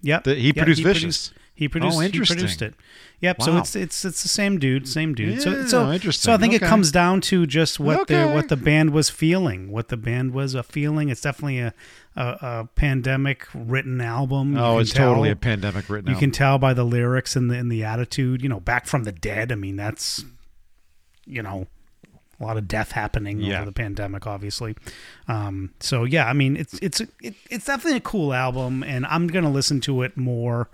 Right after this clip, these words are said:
Speaker 1: and I'm gonna di-, dig into it a little more. I, you know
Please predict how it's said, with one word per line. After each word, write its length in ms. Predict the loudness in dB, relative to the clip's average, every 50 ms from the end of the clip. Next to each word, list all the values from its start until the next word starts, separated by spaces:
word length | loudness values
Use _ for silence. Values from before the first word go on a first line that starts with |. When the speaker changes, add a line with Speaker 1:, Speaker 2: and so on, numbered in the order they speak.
| -20 -20 -20 -20 -20 -20 -20 _ -8
Speaker 1:
and 160 | -6 -4 -2
I'm 120 | -2 0 0
gonna 200 | 2 2 0 0
di-, 300 | -2 -4 -6 -6 -8 -8 _ -20 -20 _ -10 -8 -6 -6 -6 -2
dig 180 | 0 0 0 2
into 320 | 0 -2 -2 -2 -2 -2
it 80 | -2 -2
a 40 | -2
little 260 | -2 -2 -2 -2 -2
more. 300 | -4 -4 -4 -4 -4 -4
I, 120 | -6 -6 -8
you 280 | -10 -10 -6 -4 -6
know 180 | -6 -6 -8 -12